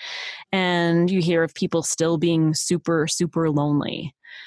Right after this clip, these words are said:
So bringing that human touch and that emotion that's not always perfect all the time, that's okay, 'cause that's what people relate to. Yeah, I think it's important.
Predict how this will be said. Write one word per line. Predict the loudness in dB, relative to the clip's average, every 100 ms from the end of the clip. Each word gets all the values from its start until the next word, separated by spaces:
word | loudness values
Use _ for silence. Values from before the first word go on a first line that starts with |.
| -18
So | -8 -4 0 0 2 2 0 -2
bringing | 0 2 2
that | 0 -4
human | -4 0 2 2 0
touch | -2 -4 -4 -6 -6 -12 _ -6
and | -2 0 0
that | 0 -2 0
emotion | 0 0 -2 -2 0
that's | 0 -4 -4
not | -2
always | 0 0 -2
perfect | -6 -4 -4 -2
all | -2
the | -4
time, | -2 -2
that's | 0 -2
okay, | -6 -2 -2 -2
'cause | -4
that's | -4 -2
what | -4
people | -2 -2 0
relate | 0 0 -4
to. | -6 -4 -4 -6 _ -4
Yeah, | -2 -2 -2
I |
think | 0 0
it's | 0
important. | -2 -2 -4 -2 -4